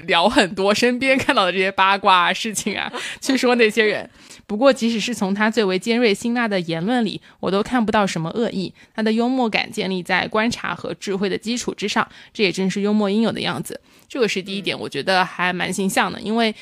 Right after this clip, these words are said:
Speaker 1: 你从他的文笔当中，刚刚你还有讲到他是比较明快轻松的。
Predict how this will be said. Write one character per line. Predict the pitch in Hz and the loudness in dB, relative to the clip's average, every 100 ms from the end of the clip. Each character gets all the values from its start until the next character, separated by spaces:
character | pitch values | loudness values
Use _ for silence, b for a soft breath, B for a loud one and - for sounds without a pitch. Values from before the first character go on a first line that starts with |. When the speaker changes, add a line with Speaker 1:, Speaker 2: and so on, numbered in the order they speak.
| B B | B B
Speaker 1:
你 | 175 | -6
从 | - 175 | -4 -4
他 | 185 220 | -2 0
的 | 214 | 2
文 | 175 165 | 0 0
笔 | 196 175 | -4 -2
当 | 180 185 | -2 -2
中， | 185 190 202 B - | -2 -2 -4 B -2
刚 | 208 | 2
刚 | 208 | 2
你 | |
还 | 175 | 0
有 | 185 | -2
讲 | 170 | -4
到 | 175 | -4
他 | 185 | -6
是 | 180 | -6
比 | 190 170 | -8 -4
较 | 175 - | -4 -2
明 | 180 170 | -6 -8
快 | - 196 | -4 -4
轻 | 170 202 196 | -2 -4 -2
松 | 208 208 | -2 -4
的。 | 196 | -6